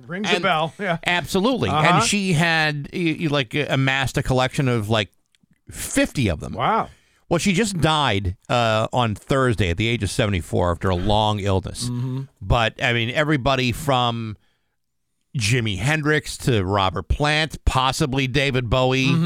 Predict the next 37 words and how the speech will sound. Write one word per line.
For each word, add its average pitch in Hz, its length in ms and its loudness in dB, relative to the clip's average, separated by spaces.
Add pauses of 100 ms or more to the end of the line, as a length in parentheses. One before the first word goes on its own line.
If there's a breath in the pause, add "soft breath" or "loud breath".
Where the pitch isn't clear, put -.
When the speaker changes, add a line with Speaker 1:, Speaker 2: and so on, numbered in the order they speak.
Speaker 2:
you 139 60 4
know, 113 100 2
Mick 127 240 -2
Jagger. 131 600 0
Th-, - 140 -10
she 151 140 -2
had 151 220 0
a 135 40 -2
collection 131 460 0
Speaker 1:
Wow. 120 60 2
Speaker 2:
of - 140 -10
all 143 340 4
of 90 60 -2
them. 76 160 -6 (420 soft breath)
And, 107 380 -2
uh, 107 320 2 (280)
I 139 120 0
don't 143 180 -2
know, 123 340 0 (200)
<laughs> - 200 -14 (720 loud breath)
I 156 220 0
don't 156 320 2
know 143 300 2
if 135 240 0
that, 127 280 0
uh, 117 220 2 (100)
collection 139 600 2
will 104 120 4
now 113 280 0
be, 107 320 2
uh, 98 400 0
you 117 160 -2
know, 90 240 -2 (180)
<laughs> - 200 -12
put 156 180 2
on 131 180 2
display. 170 760 0